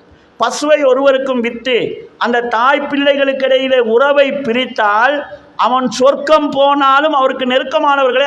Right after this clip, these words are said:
அல்லாஹ் சந்திக்க விட மாட்டான் என்கிற அளவுக்கு நபி ஸல்லல்லாஹு அலைஹி வஸல்லம் கண்டித்து சொல்கிறார்கள். நபி சஹாபாக்கள் ஒரு பயணம் போகிறார்கள். அந்த பயணத்திலே போகிற போது, வானத்திலே ஒரு பறவை கத்தி திரிகிறது. நபி ஸல்லல்லாஹு அலைஹி வஸல்லம் சஹாபாக்களை பார்த்து சொன்னாங்க,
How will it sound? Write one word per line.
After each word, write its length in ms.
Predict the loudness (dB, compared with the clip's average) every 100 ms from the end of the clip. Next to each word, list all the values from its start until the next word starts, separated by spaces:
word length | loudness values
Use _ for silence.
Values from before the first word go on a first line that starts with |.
| 0
அல்லாஹ் 160 | 0
சந்திக்க 420 | 0 0 -4 -2 -2
விட 160 | 0
மாட்டான் 680 | 0 -2 -2 0 0 -4 -10 -4
என்கிற 380 | 0 0 0 0
அளவுக்கு 420 | 0 0 0 -2
நபி 280 | -2 -2 -2
ஸல்லல்லாஹு 40 | 0
அலைஹி 320 | 0 0 0 -2
வஸல்லம் 220 | -2 -2
கண்டித்து 440 | -4 -4 -4 -4
சொல்கிறார்கள். 560 | -2 -2 -2 -2 -6 -10 -16 _ _
நபி 200 | -6 -4 -4
சஹாபாக்கள் 560 | -2 0 0 0 0 0
ஒரு 120 | 0
பயணம் 340 | 0 0 0
போகிறார்கள். 640 | 0 0 0 0 -4 -6 -12 -20 _ -6
அந்த 200 | -4 -2
பயணத்திலே 680 | 0 0 0 -2 0 0 2
போகிற 380 | 2 2 0
போது, 520 | 2 0 2 0 0 -6 -4
வானத்திலே 540 | -2 -2 -2 0 2
ஒரு 240 | 4 2
பறவை 380 | 0 -2 2 2
கத்தி 360 | 0 -4 -4 -6
திரிகிறது. 600 | -4 -4 0 0 -2 -6 -12 -20 _ _ _ _
நபி 240 | -6 -4 -2
ஸல்லல்லாஹு 40 |
அலைஹி 320 | 0 0 0 -4
வஸல்லம் 140 | -2
சஹாபாக்களை 580 | 0 0 -2 -2 -2 0
பார்த்து 360 | -2 -2 -4
சொன்னாங்க, 420 | -2 -2 -2 -4